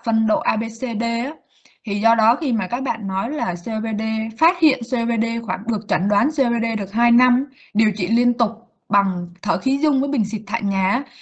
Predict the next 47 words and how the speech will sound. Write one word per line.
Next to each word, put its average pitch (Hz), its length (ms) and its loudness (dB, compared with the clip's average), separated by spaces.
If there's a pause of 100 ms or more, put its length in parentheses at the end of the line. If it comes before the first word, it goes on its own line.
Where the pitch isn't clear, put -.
(180)
thì 202 420 0
tức 359 200 -4
là 208 200 2
các 254 120 0
bạn 247 260 0
phải 165 140 -2
hỏi 170 280 -2
được 202 240 -4
là 190 140 -2
cái 233 140 -6
khí 262 180 -2
dung 285 200 2
bệnh 233 120 -4
nhân 226 200 2
đang 220 140 2
xài 214 260 -2
tại - 120 -4
nhà 180 200 0
là 175 200 0
cái 254 140 -2
gì, 208 240 2
bình 180 200 0
xịt 185 220 -2
tại 170 140 0
nhà 180 180 0
là 175 160 0
cái 240 160 -2
gì. 214 240 0 (380)
Vì 196 320 4
nó 208 260 2
có 240 180 6
rất 349 160 -4
nhiều 226 300 2
loại 202 240 0
trên 226 240 -4
thị - 200 -6
trường 180 340 -2
là 180 120 -2
các 240 120 -2
loại 277 240 0
tác 294 140 -4
dụng 214 260 0
nhanh 220 260 4
hay 220 200 0
tác 285 160 -6
dụng 226 340 -4 (1120)
ngắn 202 260 2